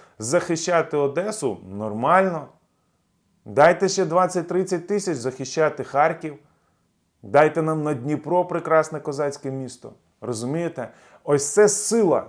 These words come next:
Це сила того, що Європа може змінитися. І тут треба менше Лепенів, ну, от більше Макронів, але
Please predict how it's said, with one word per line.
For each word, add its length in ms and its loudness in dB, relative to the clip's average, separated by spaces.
Це 200 -2
сила 480 4
того, 440 6
що 480 4
Європа 720 4
може 500 0
змінитися. 1000 -4
І 100 -6
тут 300 -2
треба 440 6
менше 460 -2
Лепенів, 680 -2
ну, 200 -2
от 160 0
більше 380 0
Макронів, 720 -2
але 540 0